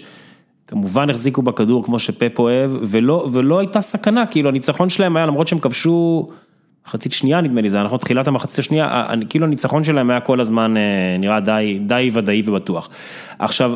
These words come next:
זה מ-, מחבר אותי בכלל לבעיה העיקרית, שזה התקפה של צ'לסי. ואתה צודק כשאתה אומר שמייסון מאונט הוא ממש קריטי, וזה בעייתי פעמיים. א', כי מייסון מאונט פתח את העונה לא טוב.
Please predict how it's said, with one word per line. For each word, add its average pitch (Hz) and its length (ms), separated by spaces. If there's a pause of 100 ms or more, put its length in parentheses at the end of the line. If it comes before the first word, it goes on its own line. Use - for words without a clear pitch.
(140)
זה 127 180
מ-, 143 240
מחבר 135 300
אותי 202 200
בכלל 165 400
לבעיה 101 260
העיקרית, 98 420
שזה 120 200
התקפה 117 380
של 101 140
צ'לסי. - 420 (360)
ואתה 104 640
צודק 113 460
כשאתה - 180
אומר 202 540
שמייסון 120 840
מאונט 127 400
הוא 104 320
ממש 113 520 (420)
קריטי, 113 500 (480)
וזה 101 720
בעייתי 104 320
פעמיים. 139 500
א', 135 260
כי 117 100
מייסון 117 280
מאונט 120 220
פתח 110 240
את - 80
העונה 98 200
לא 101 220
טוב. 104 380